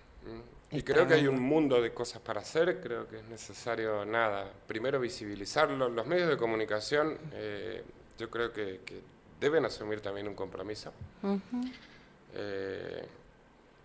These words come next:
Speaker 1: hace dos años atrás, la O M S em-, emitió un documento que se llama Vivir la Vida, ¿m? Que para mí es, eh, fascinante, que es básicamente, mm,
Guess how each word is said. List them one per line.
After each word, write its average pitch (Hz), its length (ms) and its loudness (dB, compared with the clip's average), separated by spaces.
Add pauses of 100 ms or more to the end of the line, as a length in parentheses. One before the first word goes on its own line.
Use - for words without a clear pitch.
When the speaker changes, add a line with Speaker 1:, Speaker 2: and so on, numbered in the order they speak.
(460)
Speaker 1:
hace 110 480 -2
dos 113 160 -2
años 117 220 2
atrás, 135 540 2
la 107 200 2
O 110 80 4
M 117 260 4
S 151 440 2
em-, 110 140 0 (120)
emitió 104 320 -2
un 117 60 2
documento 113 420 0
que - 80 -8
se - 120 -4
llama 113 180 2
Vivir 107 300 -2
la 107 140 2
Vida, 123 260 2 (420)
¿m? 110 100 -10 (260)
Que 104 100 -12
para 101 200 -4
mí 113 140 2
es, - 460 -4
eh, 95 160 -10 (100)
fascinante, 123 800 2 (440)
que 95 520 -6
es 107 140 -6
básicamente, 123 920 2 (840)
mm, 117 420 -4